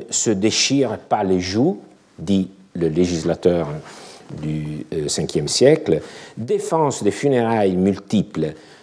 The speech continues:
des libations abusives, défense de faire brûler de l'encens,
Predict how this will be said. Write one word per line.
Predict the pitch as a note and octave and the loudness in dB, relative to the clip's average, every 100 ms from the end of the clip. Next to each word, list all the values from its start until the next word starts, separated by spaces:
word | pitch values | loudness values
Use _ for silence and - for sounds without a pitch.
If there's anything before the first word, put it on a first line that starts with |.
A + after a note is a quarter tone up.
| - | -2
des | F#2 | 0
libations | G2+ G#2 G2+ - G#2+ G2+ F2+ | 2 2 0 0 0 2 2
abusives, | E2 F2 F2+ G2 A#2 E3 F3 C#3 C3+ - - _ _ _ | -2 -2 0 0 2 2 2 2 -2 -4 -20 _ _ _
défense | D3 D3+ D#3 C3 A2 | -2 0 2 0 2
de | |
faire | G2 A#2+ G#2 F#2+ | 0 2 0 0
brûler | G#2+ B2+ B2 A#2 G2 | -2 0 2 2 2
de | |
l'encens, | F#2 E2+ F2+ - C#3+ E3+ E3 | 0 -2 -4 -2 2 2 0